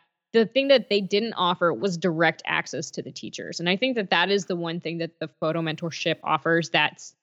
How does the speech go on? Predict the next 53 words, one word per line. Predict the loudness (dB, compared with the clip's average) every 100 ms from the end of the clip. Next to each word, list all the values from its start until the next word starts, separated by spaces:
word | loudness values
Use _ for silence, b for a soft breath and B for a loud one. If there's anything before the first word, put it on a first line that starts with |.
| -4
makes | -2 -2
it | -8 -8
completely | -10 -8 0 4 6 4
different | 4 2 0
than | 0 0
the |
rest | 0 0
of | 0
everything | 0 0 -4 -4
else. | -4
Because | -6 0 0 -2 B B B
if | 4 6
I | 2
could | 2 -2
have | -2
contacted | 0 0 0 0 0 -2 -4 -4 -6 -10 _ _
the | -8
person | -4 -4 -4 -4 -4
who | -2 -2
made | 0 2 4 4 0 -6 _ _ -10
the | 2 4 4 2 0 0
video | 2 4 4
that | 4 2
I | 4 2
learned | 0 -4 -6 -14 -6
posing | -2 -2 -2 -2
from | 2 2 2 -2 _ -4
and | -2
said, | 6 6
"Hey, | 8 6 8 8 6 2 -6 _ _ _ 2
um, | 4 6 4
what | 0 -2
do | 0
you | -2
think | -2 -4 -2
of | -4 -2
this | -2 0
set | 0
of | -2
images | -4 -6 -4 -4
that | -2 0
I | 0
just | -2 -6 -2
did?" | 0 0 2
That | 2 4
would | 6
have | 4
made | 2 0
a |
world | 0 -2 -2
of |
difference, | -4 -2 -4 -4
but | -2